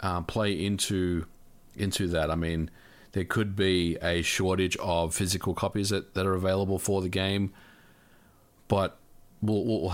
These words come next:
have to wait and see. I mean, I know that there's, you know, they're selling them now,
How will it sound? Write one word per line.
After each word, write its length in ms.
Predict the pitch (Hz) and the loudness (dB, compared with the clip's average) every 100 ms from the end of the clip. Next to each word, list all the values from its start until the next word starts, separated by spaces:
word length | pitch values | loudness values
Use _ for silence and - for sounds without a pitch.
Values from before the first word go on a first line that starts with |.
| 110 | -2
have 80 | - | 0
to 60 | |
wait 160 | 110 101 | 0 2
and 120 | 98 | 0
see. 320 | - 123 110 | 2 2 2
I 60 | 85 | 2
mean, 180 | 87 87 | 2 0
I 60 | |
know 240 | 92 95 95 | 2 2 2
that 200 | 90 73 | 0 0
there's, 460 | 90 87 82 - - - | 0 2 2 -2 -4 -8
you 140 | - 92 | -4 -2
know, 80 | |
they're 100 | 87 | 0
selling 360 | 87 104 98 95 | 0 0 0 0
them 120 | 87 | 0
now, 440 | 87 95 104 98 | 0 2 2 0